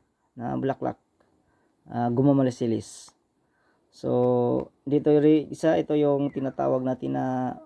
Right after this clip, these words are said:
manawog sa dagat na tanging ma-, may isda lang binabantay na malalaking isda nga kahoy.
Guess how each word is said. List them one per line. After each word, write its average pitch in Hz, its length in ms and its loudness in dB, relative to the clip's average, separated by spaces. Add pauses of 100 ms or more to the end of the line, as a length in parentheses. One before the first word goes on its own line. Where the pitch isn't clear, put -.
(1700)
manawog 156 640 4
sa 135 160 -8
dagat 135 400 0
na 135 320 -4
tanging 135 580 -2
ma-, 135 220 -2
may 135 240 -6
isda 127 240 -2
lang 131 240 2
binabantay 127 480 2
na 131 100 0
malalaking 127 400 0
isda 113 240 -6
nga 120 160 -4
kahoy. 147 380 -2